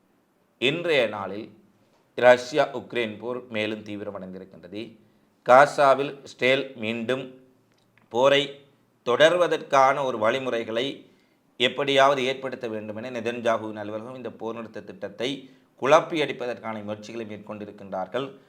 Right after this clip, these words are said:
ஆனால் அவற்றை மீறியும் இந்த ஐரோப்பிய உலக நாடுகளினுடைய அழுத்தங்களால் ஒரு போர் நிறுத்த ஒப்பந்தம்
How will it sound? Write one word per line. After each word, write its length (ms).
ஆனால் 240
அவற்றை 340
மீறியும் 580
இந்த 240
ஐரோப்பிய 720
உலக 480
நாடுகளினுடைய 640
அழுத்தங்களால் 600
ஒரு 220
போர் 180
நிறுத்த 220
ஒப்பந்தம் 420